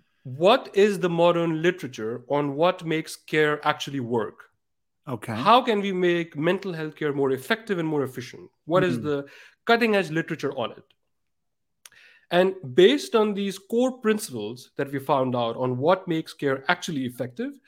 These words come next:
Speaker 1: um, which is elements like client empowerment.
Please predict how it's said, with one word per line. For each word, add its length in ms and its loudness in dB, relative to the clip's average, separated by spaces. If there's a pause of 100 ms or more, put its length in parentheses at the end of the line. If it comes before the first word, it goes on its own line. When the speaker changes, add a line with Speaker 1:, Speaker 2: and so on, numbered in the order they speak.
(420)
Speaker 1:
um, 400 2
which 160 -4
is 200 -4
elements 520 4
like 340 2 (160)
client 360 6
empowerment. 560 -2